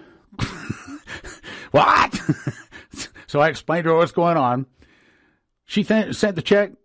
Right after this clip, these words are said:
check cashed. We started Prophetic Oil Company. In other words, I didn't call the radio station and say, "Can I start a radio program on Bible prophecy?" They called me and asked me to start one. I didn't call some attorney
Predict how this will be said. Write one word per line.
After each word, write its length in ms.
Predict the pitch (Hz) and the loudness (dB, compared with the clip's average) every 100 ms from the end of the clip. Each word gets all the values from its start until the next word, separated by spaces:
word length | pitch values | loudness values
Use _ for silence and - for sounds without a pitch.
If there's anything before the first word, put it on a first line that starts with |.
| - | -8
check 240 | - 196 - | 0 0 2
cashed. 420 | 180 175 170 - | 0 2 0 -4
We 140 | 160 | -4
started 320 | 131 156 147 - | 0 2 2 0
Prophetic 420 | 120 135 123 131 | -4 -2 -2 0
Oil 180 | 117 98 | -2 -2
Company. 380 | - 92 90 - _ _ _ _ _ _ - | -8 -10 -12 -20 _ _ _ _ _ _ 0
In 60 | |
other 140 | 175 151 | 2 4
words, 420 | 135 143 143 - _ _ _ _ _ _ | 2 2 -2 -16 _ _ _ _ _ _
I 80 | 165 | -2
didn't 200 | 208 185 | 0 0
call 280 | - 180 196 | 0 2 2
the 60 | 147 | 2
radio 280 | 156 151 | 0 0
station 640 | 147 - 139 135 - 139 131 | -2 0 0 0 -2 -4 -2
and 140 | 123 120 | -4 -2
say, 460 | - 131 123 123 - - | 0 2 2 -2 -8 -4
"Can 140 | 151 | 0
I 80 | 160 | 0
start 420 | - 170 151 - _ _ _ | 2 2 0 -4 _ _ _
a 160 | 123 123 | -2 0
radio 380 | 120 143 143 139 | 2 0 2 0
program 360 | - 139 127 | 0 -2 0
on 120 | 117 | 0
Bible 260 | 113 117 113 | 0 0 -2
prophecy?" 560 | 131 113 104 - 98 - _ | -2 -2 -4 -14 -18 -20 _
They 140 | 101 117 | -4 -2
called 320 | 139 139 131 | 2 2 2
me 280 | 139 117 - _ _ - | 0 -2 -6 _ _ -6
and 80 | 113 | -2
asked 240 | 120 - | -2 0
me 140 | 135 | 0
to 80 | 120 | 0
start 260 | - - 98 | -4 -10 -10
one. 260 | 98 95 _ _ - - - - | -18 -20 _ _ -20 -20 -20 -4
I 220 | 107 135 | 0 2
didn't 220 | 175 180 | 2 0
call 340 | - 180 180 170 | 2 2 2 2
some 220 | 185 175 | 0 0
attorney 500 | 170 175 165 165 | -2 -2 0 -2